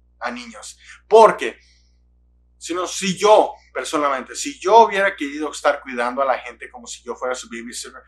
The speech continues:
yo no estuviera trabajando en, en, en Panera. Yo estuviera trabajando en la escuelita que está detrás de la iglesia, donde trabajo, allí estuviera trabajando.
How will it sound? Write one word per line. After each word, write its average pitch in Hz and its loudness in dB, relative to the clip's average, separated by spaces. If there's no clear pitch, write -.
yo 165 0
no 320 -2
estuviera 160 -8
trabajando 113 -8
en, 104 -16
en, 110 -16
en 107 -20
Panera. 123 -4
Yo 170 -6
estuviera 233 -6
trabajando 143 -2
en 135 -12
la 117 -4
escuelita 120 -14
que 214 -14
está 165 -6
detrás 160 -6
de 160 -10
la 139 -8
iglesia, 123 -8
donde 117 -8
trabajo, 160 0
allí 151 -4
estuviera 123 -6
trabajando. 107 -8